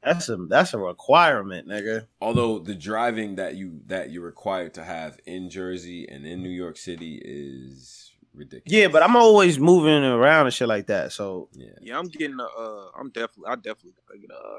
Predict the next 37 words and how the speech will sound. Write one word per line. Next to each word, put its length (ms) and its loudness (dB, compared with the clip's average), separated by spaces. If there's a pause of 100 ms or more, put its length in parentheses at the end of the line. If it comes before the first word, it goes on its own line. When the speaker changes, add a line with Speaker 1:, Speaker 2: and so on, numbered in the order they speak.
Speaker 3:
rental 320 -12
next 200 -20
time 180 -20
I 60 -8
go 100 -14
to 60 -20
New 140 -20
York. 120 -4
I 80 0
ain't 120 -10
doing 180 -20
that 140 -20
train 320 -18
shit. 280 -20
That 140 -10
shit 100 -8
Speaker 1:
I 80 4
ain't 80 4
gonna 100 2
front, 220 6
I'm 60 6
thinking 180 2
about 120 4
Miami, 480 2
son. 200 -8
I 80 0
ain't 80 -2
gonna 180 -4
lie, 280 6
man. 240 -4
Miami, 480 0
that 160 2
shit 260 -4
is 100 -10 (140)
aight. 480 4 (480)
Speaker 2:
It's 160 -20
aight? 460 -8